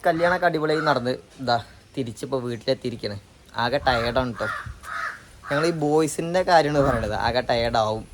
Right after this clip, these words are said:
കല്യാണമൊക്കെ ആയി കഴിഞ്ഞാൽ. എന്തെങ്കിലും, എന്തെങ്കിലും ഫംഗ്ഷൻ ഉണ്ടെങ്കിൽ ഞങ്ങൾ ബോയ്സിന് ഭയങ്കര പണിയാവും. ഗേൾസിന് നേരെ നല്ല അടിപൊളിയായിട്ട് ഭംഗിയായിട്ട് മേക്കപ്പ് ഒക്കെ ഇട്ട് ഇങ്ങനെ പോയി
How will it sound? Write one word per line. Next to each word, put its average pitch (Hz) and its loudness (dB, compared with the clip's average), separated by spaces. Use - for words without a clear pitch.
കല്യാണമൊക്കെ 117 -2
ആയി 117 0
കഴിഞ്ഞാൽ. 107 -4
എന്തെങ്കിലും, 123 0
എന്തെങ്കിലും 143 0
ഫംഗ്ഷൻ 151 -2
ഉണ്ടെങ്കിൽ 156 0
ഞങ്ങൾ 143 0
ബോയ്സിന് 143 -2
ഭയങ്കര 131 0
പണിയാവും. 123 2
ഗേൾസിന് 131 0
നേരെ 147 0
നല്ല 135 0
അടിപൊളിയായിട്ട് 127 -2
ഭംഗിയായിട്ട് 123 -4
മേക്കപ്പ് 117 -6
ഒക്കെ 117 -6
ഇട്ട് - -8
ഇങ്ങനെ 110 -6
പോയി 120 -4